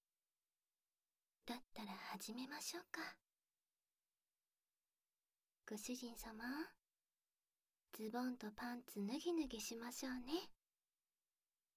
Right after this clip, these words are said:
よいしょっと。はーい。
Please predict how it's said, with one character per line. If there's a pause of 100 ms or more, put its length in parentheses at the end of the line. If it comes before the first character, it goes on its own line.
(260)
よ
い
し
ょ
っ (480)
と。 (4000)
は
ー
い。